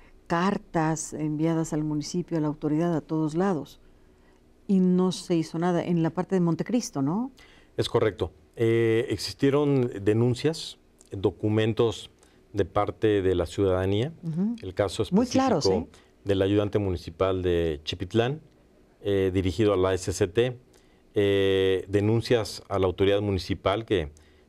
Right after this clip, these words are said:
Speaker 2: de acuerdo a lo que establece el artículo veintiuno de la Ley General de Protección Civil,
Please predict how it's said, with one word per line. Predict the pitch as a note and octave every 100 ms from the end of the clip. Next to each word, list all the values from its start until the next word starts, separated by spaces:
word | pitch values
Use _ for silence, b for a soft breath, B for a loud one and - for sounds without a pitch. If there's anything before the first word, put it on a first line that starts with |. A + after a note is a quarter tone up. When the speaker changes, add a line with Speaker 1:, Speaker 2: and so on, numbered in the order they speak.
| -
Speaker 2:
de |
acuerdo | F#2 G2+ G2+
a |
lo | F#2+
que | -
establece | - F#2 F#2 F#2 - G2 F2 -
el | F2+
artículo | F2 - - F#2+ F2+
veintiuno | F2 E2 G2 G2+
de | F#2+
la | F2
Ley | F2 F#2
General | - F#2 F2+ F#2+
de | F#2
Protección | F2 E2+ E2 G2
Civil, | F#2 G2 G2